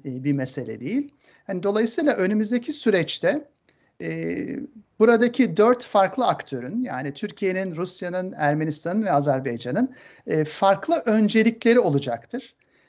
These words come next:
E, ve bu farklı öncelikler, e, doğrultusunda da farklı takvimleri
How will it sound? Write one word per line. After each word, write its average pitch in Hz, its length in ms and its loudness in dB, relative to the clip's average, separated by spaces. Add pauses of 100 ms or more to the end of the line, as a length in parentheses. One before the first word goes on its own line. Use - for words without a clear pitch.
(100)
E, 160 200 -6
ve 220 120 0
bu 240 60 -2
farklı 220 420 0
öncelikler, 202 800 0 (360)
e, 147 400 -8 (220)
doğrultusunda 156 760 0
da 262 80 0
farklı 208 460 0
takvimleri 185 800 -2